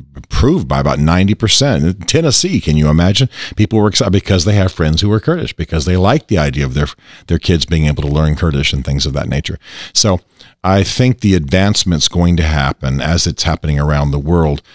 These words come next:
as Kurds continue to break what we would in another context call glass ceilings. And I think they're doing it. I think they're showing their genius.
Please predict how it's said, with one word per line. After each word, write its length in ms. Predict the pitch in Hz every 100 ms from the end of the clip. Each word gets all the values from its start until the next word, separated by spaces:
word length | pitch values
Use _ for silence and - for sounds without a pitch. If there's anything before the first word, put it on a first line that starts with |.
| - -
as 320 | 82 85 80 - - 80
Kurds 340 | - 95 82 - -
continue 420 | - 85 87 80
to 80 | 78
break 420 | 65 80 78 - - _ _ _ 82
what 160 | 76
we 80 | 85
would 100 | 80
in 60 | 78
another 240 | 90 98
context 480 | - 73 73 76 -
call 220 | - 76
glass 320 | 73 73 73
ceilings. 480 | - 80 76 90 -
And 120 | 87
I 60 | 87
think 200 | 95 90
they're 120 | 80
doing 260 | 76 69 65
it. 140 | - - -
I 100 | 82
think 160 | 87
they're 100 | 87
showing 360 | - 87 78 73
their 100 | 69
genius. 540 | 69 71 67 - -